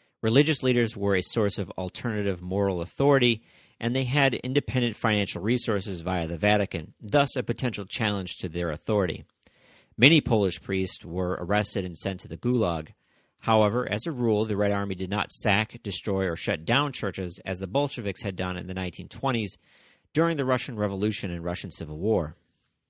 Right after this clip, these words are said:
Much of the time, the Red Army went out of their way to reopen churches and religious schools.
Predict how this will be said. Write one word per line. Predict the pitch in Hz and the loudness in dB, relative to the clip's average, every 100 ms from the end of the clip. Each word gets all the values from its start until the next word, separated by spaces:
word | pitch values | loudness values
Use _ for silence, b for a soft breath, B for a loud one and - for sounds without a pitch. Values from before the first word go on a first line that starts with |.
| _ _ _ _ | _ _ _ _
Much | 151 185 | 2 4
of | 120 | 2
the | 107 | 2
time, | 110 90 87 | 0 -2 -2
the | 95 | 4
Red | 113 | 4
Army | 107 104 104 | 4 2 2
went | 90 101 101 | 0 -2 -2
out | - 120 | 2 4
of | 143 | 4
their | 135 | 2
way | 113 107 90 | 4 4 4
to | - 90 | -2 -4
reopen | 95 92 98 85 | 0 0 0 -4
churches | - 104 95 92 | -2 -2 -2 -6
and | 90 85 | -6 -4
religious | 90 85 82 | -4 -4 -6
schools. | - 101 87 69 - - | -6 -4 -4 -6 -10 -18